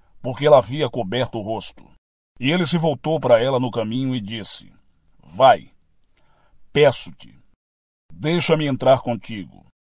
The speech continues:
Pois ele não sabia que era sua nora. E ela disse: "Quem me darás para que venhas a mim?" E ele disse: "Eu te enviarei um cabritinho do rebanho."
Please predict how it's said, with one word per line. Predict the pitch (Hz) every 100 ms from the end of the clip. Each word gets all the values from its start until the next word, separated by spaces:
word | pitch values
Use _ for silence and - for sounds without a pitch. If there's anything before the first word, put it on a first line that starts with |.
| -
Pois | 165 170 135
ele | 185
não | 175 175
sabia | 160 98 127 151 131
que | 120
era | 123 123
sua | - 120
nora. | 110 107 90 - - _ _ _ -
E | 120
ela | 139 127
disse: | 113 104 - - - _ _ _ _ _ _ _ _
"Quem | - 170 196
me | 165
darás | 135 117 117 107 - - - _ _ _ -
para | 127 123
que | 131
venhas | 104 127 139 120
a | 120
mim?" | 117 104 - - _ _ _ _ _ _ _ _ _ _
E | 131
ele | 139 131
disse: | 117 120 - - - _ _ _ _ _ _ -
"Eu | 139
te | 156 165
enviarei | 156 160 139 156 147
um | 135
cabritinho | 143 127 107 - 139 120
do | 117
rebanho." | 117 98 113 98 69